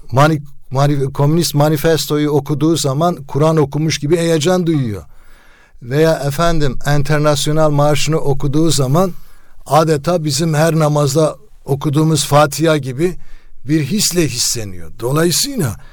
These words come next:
bir maneviyat alıyorlardı. Şimdi komünizm çökünce bu maneviyat çöktü. Kendilerine yeni bir maneviyat arıyorlar. Ve dine de karşılar, dine de mesafeliler. Dinden de maneviyat almak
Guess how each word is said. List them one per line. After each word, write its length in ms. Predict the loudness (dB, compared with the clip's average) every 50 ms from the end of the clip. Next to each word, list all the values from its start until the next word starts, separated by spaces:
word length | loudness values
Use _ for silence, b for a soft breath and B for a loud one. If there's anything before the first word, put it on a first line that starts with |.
| B B B B B B B
bir 160 | -2 -2 0 0
maneviyat 720 | 0 -2 0 2 4 4 4 4 4 2 2 0 -2 -4
alıyorlardı. 760 | -8 -6 -6 -6 -6 -6 -8 -8 -10 -10 -10 -8 -6 -6 -4
Şimdi 360 | -4 -2 0 2 2 2 2
komünizm 540 | 2 0 0 2 2 2 0 0 0 0 0
çökünce 680 | 0 2 2 2 2 2 0 -2 -2 0 0 0 0 -2
bu 160 | -2 -2 0
maneviyat 580 | 2 2 2 2 0 0 0 0 0 -2 -2 -4
çöktü. 440 | -6 -6 -4 -2 0 0 2 0 0 -2 -4 -4 -4 -6 -6 -6 -6 -8 -8
Kendilerine 540 | -4 -2 0 0 0 0 0 0 0 0 0
yeni 260 | 0 0 0 0 0
bir 100 | -2 -2
maneviyat 600 | -2 0 -2 -2 0 0 0 0 -2 -2 -4 -6
arıyorlar. 480 | -10 -8 -8 -8 -8 -8 -8 -8 -8 -10 -12 B B B B B B B B B B
Ve 160 | 0 0 0 0
dine 300 | 0 0 0 2 2 2
de 100 | 0 -2
karşılar, 680 | -2 -4 -4 -4 -4 -4 -4 -4 -2 -2 -2 -2 -4 -6 -6
dine 260 | -4 -2 0 0 0
de 80 | 0 0
mesafeliler. 880 | 0 0 -2 -2 -2 -2 -2 -2 -2 -4 -2 -2 -2 -2 -4 -4 -6 -8 -10 B B B B B B B B B B B B -4
Dinden 460 | 0 2 2 4 4 4 2 2 2 0
de 120 | 0 0
maneviyat 680 | 0 -2 -2 -2 -2 -2 -2 0 0 0 -2 -2 -4
almak 340 | -4 -4 -4 -2 -2 -4 -6